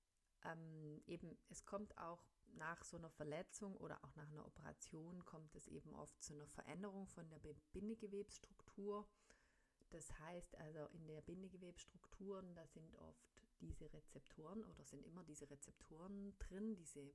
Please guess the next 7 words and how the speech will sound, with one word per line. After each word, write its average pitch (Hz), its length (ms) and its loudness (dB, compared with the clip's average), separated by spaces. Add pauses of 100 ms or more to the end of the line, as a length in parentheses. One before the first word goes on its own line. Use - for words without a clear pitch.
Propriozeptoren. 196 1600 0 (680)
Und 175 260 -2
die 202 240 4
haben 165 420 -2
sich 165 440 0
dann 165 440 -2 (480)
meist 147 640 -2